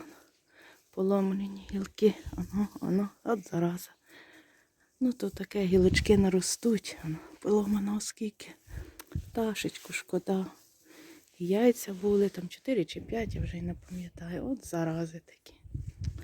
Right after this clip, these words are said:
Так шкода, бідненька. Вона хоч встигла втекти чи ні. Ой, дуже-дуже шкода. Троянди розпускаються вже.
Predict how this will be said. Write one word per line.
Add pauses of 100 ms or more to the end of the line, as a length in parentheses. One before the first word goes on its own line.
(260)
Так
шкода,
бідненька. (800)
Вона
хоч
встигла
втекти
чи
ні. (1900)
Ой, (920)
дуже-дуже
шкода. (1500)
Троянди
розпускаються
вже.